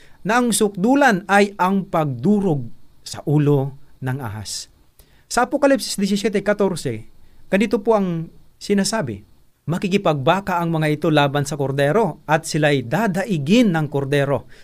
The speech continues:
sapagkat siya'y Panginoon ng mga Panginoon at Hari ng mga hari, at ng mga kasama niya na mga tinawag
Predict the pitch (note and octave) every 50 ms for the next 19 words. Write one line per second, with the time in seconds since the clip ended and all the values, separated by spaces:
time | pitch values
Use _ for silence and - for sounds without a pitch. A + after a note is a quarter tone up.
0 | - - - - - E3 D#3+ A3+ A3 G3+ F#3 - A#3+ A#3 - - - A#3+ B3 B3
1 | A#3 G#3+ F3 - - - - - - _ _ A#3 A#3+ A#3+ B3 A3 A3+ G#3+ A#3 B3
2 | C4 B3 B3 A#3+ A3 A#3 A3 A3+ A3 G#3+ A3 G#3+ A3 G#3+ A#3+ A#3+ C4 C#4+ D4 A#3
3 | G#3+ F#3 F3 - - - - - - B3+ C#4 D4 C#4+ C#4+ C#4+ A#3+ - - E3+ E3
4 | F3+ E3+ D#3+ E3 D#3+ D#3+ D3 D3 C#3+ C#3+ C#3 C#3 C#3 C3 - - - - - -
5 | - - _ E3+ F3 F#3 F3+ - E3 F3 F3 E3 D#3+ D#3 D#3 D3 - C3 - -
6 | D#3+ E3 D#3+ D#3+ D#3+ E3 E3+ F#3+ G#3+ A#3+ B3 G3+ - - - _ - - C3 C#3
7 | C#3+ D3 D3 D3 C#3+ - C3+ B2+ B2 B2 D3+ F3 F3+ G3+ G#3 G#3+ A3 F#3+ D3+ -